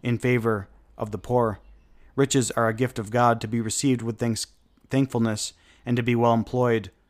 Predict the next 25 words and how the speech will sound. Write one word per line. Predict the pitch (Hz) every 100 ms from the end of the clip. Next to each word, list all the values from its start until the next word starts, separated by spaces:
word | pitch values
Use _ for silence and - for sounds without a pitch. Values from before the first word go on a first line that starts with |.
| _ _ _ -
But | 139
so | - 135
difficult | 147 143 139 131
and | 123
dangerous | 123 139 139 120 -
is | 123
their | 123
stewardship, | 113 - 147 123 127 113 - _ _ _
so | - 143
rare | 131 139 131
a | 110
grace | 135 139 - -
is | 139 120
for | - 131 123 127
a | 120
man | 127 131
to | 120
possess | 110 113 127 -
them | 127 117 113 -
and | 120
not | 117 113
find | - 120 113
his |
affections | 110 98 117 - 107
entangled, | 104 95 120 117 110